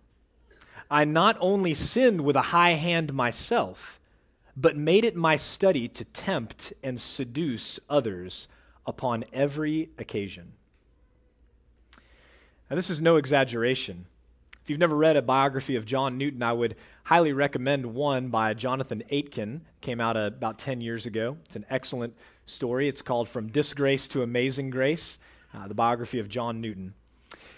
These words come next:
Newton was engaged in almost every kind of sin imaginable,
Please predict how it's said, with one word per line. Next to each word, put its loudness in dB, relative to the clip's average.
Newton 2
was 4
engaged 4
in 0
almost 0
every 2
kind -2
of -6
sin 0
imaginable, 0